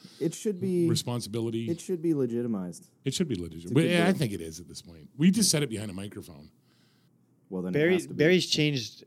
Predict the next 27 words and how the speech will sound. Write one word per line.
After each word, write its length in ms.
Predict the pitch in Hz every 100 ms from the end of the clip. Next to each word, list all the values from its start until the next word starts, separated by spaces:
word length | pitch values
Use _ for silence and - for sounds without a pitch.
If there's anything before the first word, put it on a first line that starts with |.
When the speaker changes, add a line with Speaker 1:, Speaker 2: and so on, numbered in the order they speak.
| -
Speaker 3:
the 140 | 120
merge 380 | 110 120 123 95
lane, 360 | 90 92 104 101
by 160 | 92 90
the 100 | 87
way. 160 | 80 110 - _
It's 120 | 117
Speaker 2:
Oh, 20 | 123
yeah, 220 | 127 127
Speaker 3:
no, 40 | 117
Speaker 2:
merge 380 | 104 117 143 135
lane? 320 | 156 175 170 - _ _ _ - -
Speaker 3:
is 160 | 131
now 160 | 110 127
Speaker 2:
No 80 | 139
Speaker 3:
the 40 |
Speaker 2:
longer 320 | 143 131 127
the 60 | 117
Speaker 3:
accelerator, 240 | - 104 101
Speaker 2:
merge 120 | 101
lane. 240 | 82 73 -
There 400 | 123 113 147 196
is 200 | 208 185
Speaker 3:
accelerator 20 |
Speaker 2:
a 40 | 208
Speaker 3:
lane. 100 | 190
Speaker 2:
sign 920 | - - 160 151 123 107 110 123